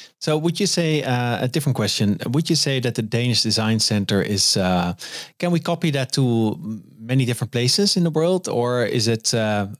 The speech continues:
um, yeah, it's not, uh, to colonize any,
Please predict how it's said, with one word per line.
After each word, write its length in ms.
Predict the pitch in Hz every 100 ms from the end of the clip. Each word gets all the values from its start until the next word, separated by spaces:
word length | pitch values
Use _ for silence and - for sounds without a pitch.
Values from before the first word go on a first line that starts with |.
| -
um, 480 | 104 90 92 90 -
yeah, 180 | 127 85
it's 240 | 104 -
not, 320 | 110 110 - 107
uh, 300 | 101 95 92 - - _ -
to 80 | -
colonize 580 | 139 131 127 127 117
any, 380 | 123 120 113 107